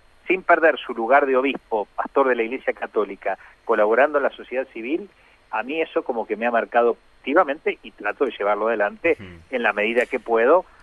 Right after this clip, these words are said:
Speaker 1: asesorado por laicos en este momento.
Speaker 2: Hablabas de pastorear en otros tiempos, en, en Mar del Plata, en, en la zona, y a vos te tocó un momento donde las necesidades sociales, eh, apremian, y, y de hecho es algo que te moviliza y mucho.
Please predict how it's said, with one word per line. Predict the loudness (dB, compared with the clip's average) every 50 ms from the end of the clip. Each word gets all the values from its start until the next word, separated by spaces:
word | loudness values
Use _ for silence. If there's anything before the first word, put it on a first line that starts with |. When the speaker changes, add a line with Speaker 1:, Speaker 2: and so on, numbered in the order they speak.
| _ -4
Speaker 1:
asesorado | -4 -4 -4 -4 -4 -2 0 2 4 4 2
por | 2 2 2 2
laicos | 4 4 0 0 0 0 0 0 0 -4 _ _ _ _ _ -10
en | -10 -10
este | -10 -10 -8 -4
momento. | -2 0 0 -2 -2 -10 -20 -20 -20 -20 -20 -20 -20 -20 _ -10
Speaker 2:
Hablabas | -6 -4 -4 -2 -2 -2 -4
de | -4
pastorear | -6 -6 -10 -10 -8 -8 -6 -4 -2 -2 -2
en | -4 -4
otros | -6 -8 -8 -10 -10
tiempos, | -8 -8 -6 -6 -6 -8 -10 -12 -12 -12
en, | -12 -14 -14 -14 -14
en | -14 -14 -12
Mar | -10 -10 -10 -8
del | -10 -10
Plata, | -8 -4 -2 -2 -2 -2 -4 -4 -6 -8 -8 -8
en, | -12 -14 -16 -14
en | -14 -14 -14 -12 -12 -10
la | -10 -8
zona, | -8 -6 -6 -4 -4 -4 -6 -8 -10 -12 -16 -20 -20 -20 -20 -14 -6
y | -6 -4
a | -4
vos | -4 -6 -6
te | -6
tocó | -6 -6 -6 -6 -4 -4
un | -4 -4 -4 -6
momento | -8 -8 -6 -6 -8 -6 -4 -4 -2 -2
donde | -2 -6 -6 -6 -8 -8 -6 -6 -8 -10 -10 -10
las | -8 -10 -10 -10
necesidades | -12 -14 -14 -12 -6 -4 -4 -2 -2 -4
sociales, | -6 -10 -8 -6 -4 -4 -4 -4 -6 -6 -8 -12 -18 -18 -18
eh, | -16 -14 -10
apremian, | -8 -8 -6 -4 -2 -2 -2 -4 -6 -10 -10 -12 -14 -16 -16
y, | -14 -14 -12 -14 -14 -12
y | -8 -8 -8
de | -8 -8 -8 -6 -4 -4
hecho | -4 -4 -8 -8
es | -6 -6
algo | -6 -6 -6 -6
que | -8 -8
te | -8 -8
moviliza | -8 -6 -6 -4 -4 -4 -4 -4 -4 -4
y | -2
mucho. | -2 -4 -4 -6 -6 -8 -10 -10 -10